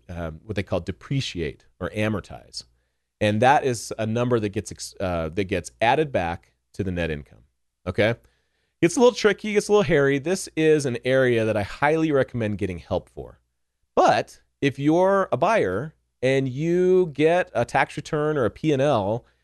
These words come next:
you could quickly look and say, "Well, what, what did they tell the I R S we made? What's the dentist's salary? What is the depreciation, interest, all the things that you're gonna add back?" And you can get a decent sense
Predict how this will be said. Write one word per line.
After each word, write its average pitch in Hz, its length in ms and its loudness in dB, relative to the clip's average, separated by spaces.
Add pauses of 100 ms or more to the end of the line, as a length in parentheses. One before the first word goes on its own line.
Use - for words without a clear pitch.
(180)
you 165 80 -4
could - 180 0
quickly 175 540 2
look 131 440 2
and 117 100 -8
say, 110 200 0
"Well, 107 400 0
what, 120 300 0
what 113 160 0
did 147 80 -6
they 170 100 -2
tell 175 220 -2
the 170 140 0
I 156 140 2
R 143 80 0
S 98 160 -2
we 101 80 -8
made? 85 360 -4 (400)
What's - 160 -4
the 156 100 -4
dentist's 147 360 0
salary? 139 600 2
What 135 160 -2
is 147 80 -18
the 143 60 -20
depreciation, 139 800 -2
interest, 135 640 -2 (280)
all 135 160 4
the 147 100 -2
things 147 300 -2
that 127 80 -2
you're 113 180 0
gonna 117 120 0
add 117 260 0
back?" 117 400 0
And 175 140 -4
you 214 80 -2
can 214 160 -2
get 190 160 0
a 147 80 4
decent 147 560 -4
sense 80 600 -6